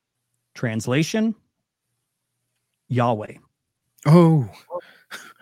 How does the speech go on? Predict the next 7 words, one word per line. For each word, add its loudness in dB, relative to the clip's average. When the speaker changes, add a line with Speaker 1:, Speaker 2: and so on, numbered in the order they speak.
Speaker 1:
And 0
the -2
actual -2
Hebrew -2
spelling -4
of -2
Yahweh. 0